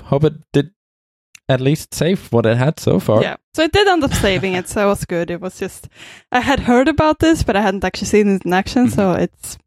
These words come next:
Speaker 2: that was fun. That's good to know that it does happen on this particular camera.
Speaker 1: But I do think we had a decent,
Speaker 3: Ec-
Speaker 1: uh, recording setup at least.
Speaker 2: Yeah.
Speaker 1: So we
Speaker 2: We
Speaker 1: had
Speaker 2: recorded so many things.
Speaker 1: Yeah, we had the screen recording and the camera recording. So
Speaker 2: And we also recorded a, a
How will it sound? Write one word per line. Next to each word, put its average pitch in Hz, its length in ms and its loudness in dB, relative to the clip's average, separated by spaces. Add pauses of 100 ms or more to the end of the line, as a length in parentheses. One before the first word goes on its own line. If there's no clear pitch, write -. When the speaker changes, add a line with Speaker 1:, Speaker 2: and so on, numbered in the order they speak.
(120)
Speaker 2:
that 427 140 4
was - 120 -2
fun. 196 360 2
That's 233 180 0
good 202 200 0
to 190 100 -2
know 208 320 2
that 170 200 0
it - 160 -4
does 160 260 -2
happen - 380 -2
on 175 320 0
this - 160 -8
particular 202 440 0
camera. 214 360 0 (120)
Speaker 1:
But - 80 0
I 180 60 2
do 170 200 2
think 135 240 -2
we 120 60 4
had 113 100 2
a 107 80 2
decent, 107 580 -2
Speaker 3:
Ec- 143 220 -6
Speaker 1:
uh, 98 180 4
recording 101 480 0
setup 92 360 -2
at 90 160 -8
least. 98 240 -2
Speaker 2:
Yeah. - 80 0
Speaker 1:
So 104 160 2
we 104 140 2
Speaker 2:
We 101 40 0
Speaker 1:
had 240 260 2
Speaker 2:
recorded 254 440 0
so 180 120 -2
many 170 220 -6
things. - 320 -12
Speaker 1:
Yeah, 92 140 2
we 87 100 2
had 101 80 -4
the 113 140 -2
screen 143 380 0
recording 117 600 2
and 98 180 0
the - 60 -6
camera 92 360 -2
recording. 78 540 -6
So - 200 -6
Speaker 2:
And 254 200 2
we 254 120 4
also 254 240 0
recorded 208 440 0
a, 185 220 2 (220)
a 175 340 -2